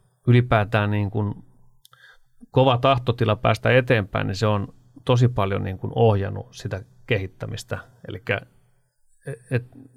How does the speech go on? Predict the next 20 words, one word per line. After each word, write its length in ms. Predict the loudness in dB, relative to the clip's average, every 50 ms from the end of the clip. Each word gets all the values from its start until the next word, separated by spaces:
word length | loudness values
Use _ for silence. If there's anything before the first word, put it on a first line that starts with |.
| -20 -4 _
pitää 180 | 2 2 4 4
olla 160 | 4 4 4
laajaa 400 | 6 6 6 6 6 6 6 6
osaamista 520 | 6 6 4 2 2 2 0 0 0 0
mukana, 400 | 2 2 2 4 4 2 2 0
niin 180 | -2 -2 -4 -4
kuin 160 | -2 -2 0
ju-, 200 | 0 0 -2 -2 0
juridiikkaa 720 | 0 2 2 2 2 2 -2 -4 -4 -8 -6 -4 -4 -2 -2
ja, 220 | -2 -4 -4 -6 -8 -12 -16 -16 -16 -18 -20 -20 -20 -20 -20 -20 -20 _ _ -20 _ _ _ _ _ -20 -4
ja 60 | 0
toimialaosaamista 960 | 2 4 4 4 4 2 2 2 2 0 0 0 0 -2 -2 -4 -4 -4 -2
hotelli- 420 | 0 0 0 0 0 -2 -2 -2 -4
ja 80 | -6
toimistopuolelta 960 | -2 -2 -2 -2 -2 -4 -6 -10 -12 -10 -8 -8 -6 -6 -6 -8 -8 -10 -8
ja, 180 | -8 -8 -8 -10 -10 -14 -20 -20 -16 -14
ja 100 | -14 -4
kiinteistö- 520 | -2 0 2 2 2 0 -4 -4 -4 -4
ja 40 | -2
rakennuspuolelta 920 | 0 0 -2 -2 -4 -6 -8 -10 -8 -8 -6 -6 -6 -8 -8 -8 -8 -8